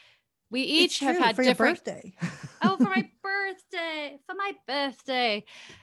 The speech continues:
Speaker 1: And now I have done karaoke during the pandemic, but I actually have done karaoke in a field with Kaya's parents, with their karaoke machine set up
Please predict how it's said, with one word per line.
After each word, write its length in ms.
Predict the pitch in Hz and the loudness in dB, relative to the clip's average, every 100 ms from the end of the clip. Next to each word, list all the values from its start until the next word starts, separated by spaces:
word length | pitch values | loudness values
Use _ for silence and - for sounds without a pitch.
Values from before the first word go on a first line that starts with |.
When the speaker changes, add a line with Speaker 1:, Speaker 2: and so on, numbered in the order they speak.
| _ | _
Speaker 1:
And 180 | 269 269 | 0 2
now 580 | 277 285 294 285 269 - _ _ _ _ _ - | 4 4 4 4 0 -4 _ _ _ _ _ -2
I 140 | 247 330 | 2 4
have 260 | 359 415 | 6 6
done 180 | 392 339 | 4 2
karaoke 580 | 285 254 226 226 226 - | 2 2 2 0 -4 -2
during 220 | 220 208 | -2 0
the 80 | 220 | 0
pandemic, 580 | 226 190 190 190 190 - | -2 0 2 2 0 0
but 100 | 220 | 2
I 80 | |
actually 340 | 247 269 311 277 | 2 0 0 2
have 140 | 247 | 2
done 220 | 226 220 | 2 -2
karaoke 800 | 220 226 202 196 190 196 185 180 - _ _ _ - | -2 -2 0 0 -2 -4 -4 -6 -12 _ _ _ -6
in 160 | 226 | -2
a 100 | 220 | 0
field 760 | 202 - 214 196 202 262 294 - _ - | -2 -4 -2 0 0 -2 -6 -16 _ -6
with 200 | 214 - | -6 -4
Kaya's 400 | 226 208 208 196 | -4 -2 -2 -4
parents, 600 | 208 202 196 190 - - - | -4 -2 -2 -2 -8 -14 -6
with 200 | 202 196 | -6 -6
their 340 | 202 208 214 214 | -6 0 0 0
karaoke 560 | 240 208 196 202 202 | -2 -2 -2 -4 -4
machine 600 | 190 185 196 180 175 175 _ _ | -4 -4 -2 0 -2 -4 _ _
set 320 | - - 208 190 | -14 0 2 2
up 280 | 185 - | 0 -4